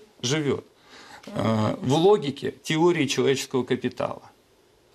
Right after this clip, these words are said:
В любом продукте, вот изготовление этого стакана, здесь доля человеческого капитала превышает шестьдесят-семьдесят процентов на сегодняшний день.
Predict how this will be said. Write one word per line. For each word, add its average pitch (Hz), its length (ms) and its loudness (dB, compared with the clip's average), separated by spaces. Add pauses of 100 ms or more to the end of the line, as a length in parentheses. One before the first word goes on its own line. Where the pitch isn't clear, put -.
(500)
В 131 120 2
любом 214 360 6
продукте, 165 500 2
вот 170 240 2
изготовление 196 680 4
этого 185 200 2
стакана, 180 640 0
здесь 147 300 0
доля 165 260 2
человеческого 160 480 -2
капитала 160 580 0
превышает 135 600 2
шестьдесят-семьдесят 131 1080 -2
процентов 120 640 -2
на 131 80 2
сегодняшний 143 680 0
день. 110 380 -4